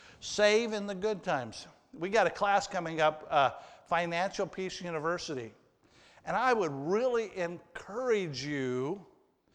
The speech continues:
uh, to take that. And you say, "Well, I, you know, we're doing okay financially." It is a class that truly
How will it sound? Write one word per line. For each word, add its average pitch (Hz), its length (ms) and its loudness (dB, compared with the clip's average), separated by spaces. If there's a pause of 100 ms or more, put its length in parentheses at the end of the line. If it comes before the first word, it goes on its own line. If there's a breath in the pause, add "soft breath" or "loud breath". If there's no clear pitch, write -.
(440 soft breath)
uh, 156 160 2
to 156 180 -8
take 180 280 2
that. 113 280 -4 (480)
And 151 160 -6
you 151 80 -6
say, 170 120 -6
"Well, 160 160 4
I, 254 180 -6 (240)
you 160 60 -10
know, 165 100 -4
we're 185 200 -2
doing 175 280 -2
okay 139 400 -4
financially." 135 760 -8 (1040 loud breath)
It 175 160 0
is 170 220 0
a 147 80 -4
class 175 720 -2 (100)
that 139 220 -6
truly 147 680 -4